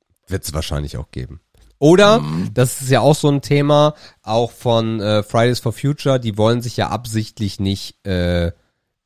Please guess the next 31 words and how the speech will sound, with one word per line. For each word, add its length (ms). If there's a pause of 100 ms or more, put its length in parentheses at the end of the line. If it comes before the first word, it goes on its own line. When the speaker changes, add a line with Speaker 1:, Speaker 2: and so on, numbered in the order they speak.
(180)
Speaker 1:
in 120
so 160
etwas 320
reinreden 560
lassen, 320
ne? 100
Die 140
wollen 220
nicht, 300
dass 120
Speaker 2:
Ja, 140
Speaker 1:
das 100
Speaker 2:
oder 20
Speaker 1:
Ganze 220
Speaker 2:
so, 100
ja. 80
Speaker 1:
politisch 540
wird 340
oder 380
dass 240
sie 220
Speaker 2:
Mhm. 60
Speaker 1:
politisch 380
getrieben 400
sind, 300
so. 200 (1120)
Gut. 380
Speaker 2:
Wahrscheinlich 460
geht's 180
nicht 140
ohne. 220